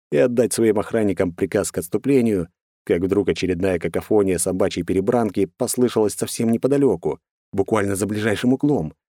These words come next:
и в каких-то двух десятках метров перед ней на улицу выскочила Артея. Она выглядела здорово потрёпанной. Вся её шкура была измазана в грязи, кое-где виднелось влажно поблескивающие пятна крови. Она испуганно поджимала хвост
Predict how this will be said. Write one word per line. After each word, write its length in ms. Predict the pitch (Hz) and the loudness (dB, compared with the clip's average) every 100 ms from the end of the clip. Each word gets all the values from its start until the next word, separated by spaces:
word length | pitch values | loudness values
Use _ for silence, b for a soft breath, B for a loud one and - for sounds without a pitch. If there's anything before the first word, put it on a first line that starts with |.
| _ _ - | _ _ -4
и 100 | 139 | -2
в 40 | |
каких-то 440 | - 139 147 - 113 | -2 -2 -2 0 0
двух 280 | 104 117 | 2 0
десятках 540 | 92 92 107 98 87 - | -2 -2 -2 -2 -6 -4
метров 400 | 101 110 101 92 | -2 0 -2 -6
перед 240 | - 92 87 | -2 -2 0
ней 460 | 98 98 85 - _ | -2 -2 -4 -8 _
на 100 | 95 | -2
улицу 480 | 92 110 101 - 87 | 0 2 0 -2 -2
выскочила 600 | 90 101 - - 98 92 - | -2 -2 -2 -2 0 -2 -6
Артея. 640 | 95 - 113 95 78 69 _ _ _ _ _ _ | -10 -4 0 0 -2 -8 _ _ _ _ _ _
Она 260 | 87 85 90 | -2 0 2
выглядела 440 | 87 92 85 87 | 0 0 0 -2
здорово 440 | 82 95 98 92 90 | 0 2 2 2 0
потрёпанной. 680 | 98 113 127 95 80 76 71 _ _ _ - | -2 0 0 0 -4 -8 -12 _ _ _ -8
Вся 180 | - | -2
её 180 | 87 87 | 0 0
шкура 420 | 82 - 110 98 | -2 -2 2 2
была 260 | 85 90 85 | 2 2 0
измазана 500 | 85 87 95 87 87 | 0 -2 -2 -2 -2
в 60 | 82 | -2
грязи, 600 | 92 90 110 107 76 71 | -6 -6 -4 -4 -4 -4
кое-где 440 | 85 85 85 104 | -4 -2 0 0
виднелось 480 | 90 87 98 92 - | 0 -2 -2 -2 -4
влажно 340 | 92 95 85 | -2 -2 -2
поблескивающие 640 | 92 90 95 85 92 - 95 | -2 0 0 0 -2 -2 -2
пятна 360 | 98 98 92 | -2 -2 -2
крови. 560 | 85 107 107 101 90 78 B B B - | -4 0 2 2 0 -4 B B B -4
Она 200 | 135 139 | 0 0
испуганно 440 | - - 117 104 | 0 -2 -2 -2
поджимала 460 | 95 87 95 95 90 | -4 -4 -4 -4 -6
хвост 540 | - 104 117 87 - | -4 -2 0 -2 -8